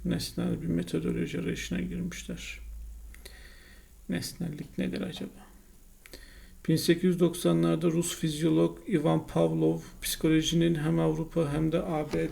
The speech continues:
D'de önemli ilerlemeler kaydetmesine neden olacak deneyler yürütmüştür. Hayvanların tepki üretmeleri için şartlan-, şartlanabileceklerini kanıtlama-, kanıtlayarak sonraları davranışçılık olarak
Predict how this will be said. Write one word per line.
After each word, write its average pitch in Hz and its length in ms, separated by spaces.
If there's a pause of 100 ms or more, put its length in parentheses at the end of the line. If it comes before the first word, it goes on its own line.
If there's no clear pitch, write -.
D'de 160 520
önemli 160 460
ilerlemeler 165 720
kaydetmesine 160 960
neden 160 260
olacak 156 500
deneyler 160 440
yürütmüştür. 156 760 (800)
Hayvanların 160 580
tepki - 360
üretmeleri 165 720
için 160 280
şartlan-, 160 760 (140)
şartlanabileceklerini 160 1400
kanıtlama-, 165 760 (160)
kanıtlayarak 170 640 (840)
sonraları 156 680
davranışçılık 160 760
olarak 160 640